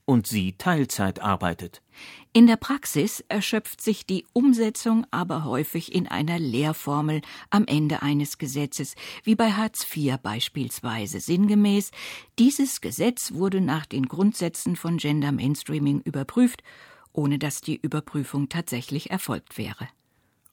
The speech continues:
Speaker 1: Offener Widerstand regt sich inzwischen in dem Bereich, in dem sich der Sexismus im Recht besonders penetrant hält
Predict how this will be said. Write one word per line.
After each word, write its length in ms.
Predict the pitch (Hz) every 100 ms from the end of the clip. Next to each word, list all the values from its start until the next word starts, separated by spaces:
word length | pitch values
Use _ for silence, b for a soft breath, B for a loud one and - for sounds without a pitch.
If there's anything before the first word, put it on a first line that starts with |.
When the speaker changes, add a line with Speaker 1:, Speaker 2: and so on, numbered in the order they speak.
| -
Speaker 1:
Offener 420 | 151 - 127 117
Widerstand 800 | 180 185 120 - 123 214 - -
regt 240 | 151 180 -
sich 220 | 175 -
inzwischen 420 | 156 - 147 151
in 200 | 139 120
dem 180 | 120 127
Bereich, 480 | 135 120 127 117 - b b b b
in 100 | 147
dem 200 | 185 180
sich 160 | 170
der 120 | - 123
Sexismus 640 | 117 - 156 - 143 120
im 140 | 120
Recht 380 | 101 113 - -
besonders 560 | 104 92 117 127 107 -
penetrant 580 | - 95 - 110 117 -
hält 300 | 107 95